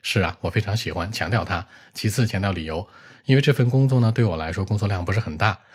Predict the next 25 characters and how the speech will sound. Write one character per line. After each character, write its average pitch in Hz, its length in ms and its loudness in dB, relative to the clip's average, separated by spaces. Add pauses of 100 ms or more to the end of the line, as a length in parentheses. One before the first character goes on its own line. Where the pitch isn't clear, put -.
(180)
而 98 120 -6
且 95 160 -4
每 90 180 -4
周 92 120 -4
有 82 100 -4
双 101 220 0
休， 101 200 -2
周 98 140 -4
六 92 80 -2
周 95 100 -2
日 90 80 0
都 98 120 -2
休 123 160 2
息。 - 260 -6 (220)
最 117 200 2
重 104 140 4
要 82 140 -2
的 85 80 -8
是 87 80 -6
薪 - 180 2
水 110 160 0
也 85 80 -2
很 85 160 -6
理 82 140 -8
想， - 180 -4